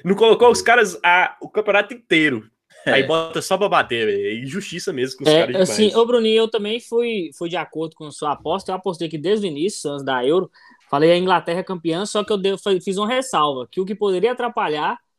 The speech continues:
Speaker 3: era o técnico, Gareth Southgate. Inclusive, a gente tem um troféu, um quadro aqui no podcast, que é o troféu Gareth Southgate, né? O troféu, é, <laughs> professor Pardal da rodada, entendeu?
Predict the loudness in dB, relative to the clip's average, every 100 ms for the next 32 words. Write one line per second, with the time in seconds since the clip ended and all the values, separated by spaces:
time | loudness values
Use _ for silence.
0 | _ _ -4 -2 -2 -4 -2 -2 -2 -8
1 | -18 _ -10 -4 -4 -2 -2 0 -2 -2
2 | 0 2 4 2 0 0 0 0 0 0
3 | 0 -4 -2 -2 -2 -2 -8 -10 -6 -6
4 | -4 -4 -4 -2 -4 0 0 0 0 0
5 | 0 -2 -2 -4 -6 -4 -4 -4 -10 -20
6 | _ _ -12 -12 -4 2 4 4 2 -2
7 | -6 _ -20 _ _ -4 -2 0 -2 -2
8 | -4 -8 -10 -2 0 2 2 0 2 0
9 | 0 0 0 0 -4 -6 -6 -8 -8 -10
10 | -12 -20 -20 -14 -10 -10